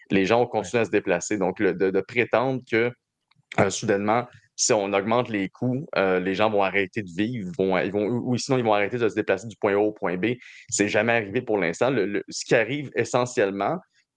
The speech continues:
Speaker 1: puis c'est un peu, c'est dommage parce que c'est cette passivité-là qui est responsable de la situation, c'est que les gens vont juste s'appauvrir. Euh, puis il y a, il y a pas vraiment de gain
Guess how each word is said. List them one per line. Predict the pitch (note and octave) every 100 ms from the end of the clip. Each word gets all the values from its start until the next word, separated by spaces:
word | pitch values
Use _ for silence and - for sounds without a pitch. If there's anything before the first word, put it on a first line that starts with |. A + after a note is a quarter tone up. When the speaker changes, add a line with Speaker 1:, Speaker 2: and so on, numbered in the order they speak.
| -
Speaker 1:
puis | G#2+ G#2+ G2
c'est | E2+ - - A2+
un | G2+
peu, | G2+ D3 C3+ -
c'est | - B2
dommage | G#2+ G#2 B2 C#3
parce | G2+
que | -
c'est | -
cette | G2 -
passivité-là | G#2+ - A#2+ G2 G2+ F#2+ A#2
qui | B2+ G#2 G2 E2
est | E2+ -
responsable | F#2 G#2+ - A2 F#2+ A#2+ A2
de | G2
la |
situation, | - G2 E2 C3 D3+
c'est | G2
que | F#2
les | F#2
gens | G#2+
vont | A2+ G2
juste | G#2+ -
s'appauvrir. | F#2+ - F#2+ F2+ A2 A#2 - - - - -
Euh, | F#2+ F#2 F2 -
puis | -
il | F#2
y |
a, | F#2+
il | G2
y |
a |
pas | F#2+ B2
vraiment | A2 G#2+ A#2
de | B2 G#2 F#2+
gain | F#2 A#2+